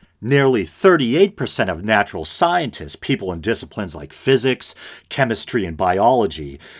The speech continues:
say they do not believe in God. Only thirty-one percent of the social scientists do not believe.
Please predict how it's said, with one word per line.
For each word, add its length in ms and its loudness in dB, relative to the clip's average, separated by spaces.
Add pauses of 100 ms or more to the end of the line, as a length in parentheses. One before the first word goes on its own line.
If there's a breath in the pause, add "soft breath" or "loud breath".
say 280 2
they 220 0
do 200 -6
not 460 2
believe 320 0
in 140 -10
God. 400 -12
Only 280 -4
thirty-one 680 0
percent 420 -4
of 120 -12
the 60 -12
social 440 -6
scientists 640 -2
do 100 -10
not 260 -8
believe. 420 -20